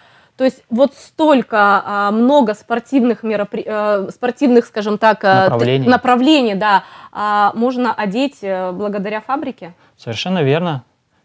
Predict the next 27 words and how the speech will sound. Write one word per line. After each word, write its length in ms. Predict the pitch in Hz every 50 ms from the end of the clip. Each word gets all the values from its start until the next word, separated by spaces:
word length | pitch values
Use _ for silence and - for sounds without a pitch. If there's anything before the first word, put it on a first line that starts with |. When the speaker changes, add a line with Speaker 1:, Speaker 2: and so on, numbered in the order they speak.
| _ _
Speaker 2:
Такая, 400 | - 113 - 135 135 135 127 123
а, 480 | 117 113 120 - 120 113 113 113 110 107
возможность 560 | 107 120 120 131 147 127 120 123 117 - -
и 60 | 123
есть, 360 | 123 139 165 180 - _ _
и 40 | 113
мы 120 | 104 104 113
над 140 | 113 110 107
ней 120 | 113 113
работаем. 520 | 110 110 110 110 127 135 131 - 139 113 110
На 60 | 107
сегодняшний 460 | 104 - 120 117 113 113 - - 127
день, 300 | 113 113 127 127 120 110 - _ _ _ _ _ _
а, 580 | - 117 113 110 110 107 107 107 107 107 104 101 -
практически 540 | - 113 117 - - 131 - 127 - - 131
наполовину, 680 | 127 120 - 131 135 139 139 151 143 123 117 110 107 -
э, 280 | 117 113 113 113 110
закрыт 480 | 101 98 113 113 - - 135 127 - - - -
спрос 460 | - - _ - 135 123 110 - -
на 160 | 117 113 110
форму 400 | - - 139 131 120 113 110 107
и 40 | 104
экипировку 520 | - - - - 123 123 110 - _ 123 110
для 380 | 90 104 120 120 117 110 98 - _ _ _
различных 560 | 113 107 110 117 131 131 - - 113 - -
единоборств, 680 | 127 107 113 113 110 104 104 123 143 156 147 - _ _ _ _ _ 233 220
ко-, 80 | -